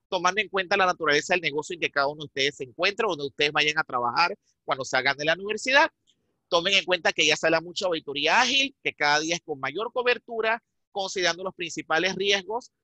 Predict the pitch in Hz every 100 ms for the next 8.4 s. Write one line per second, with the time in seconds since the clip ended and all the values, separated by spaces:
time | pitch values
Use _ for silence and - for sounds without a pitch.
0 | _ _ 214 196 160 160 208 202 214 _
1 | _ 196 190 175 165 180 180 196 202 190
2 | 185 196 190 196 185 196 185 180 180 170
3 | 147 143 147 151 160 170 175 139 139 147
4 | 180 233 247 240 233 185 - 175 180 180
5 | 196 175 165 175 _ _ _ 165 156 -
6 | 180 180 165 151 147 151 151 147 147 156
7 | _ _ 151 143 139 143 143 156 131 131
8 | 143 135 147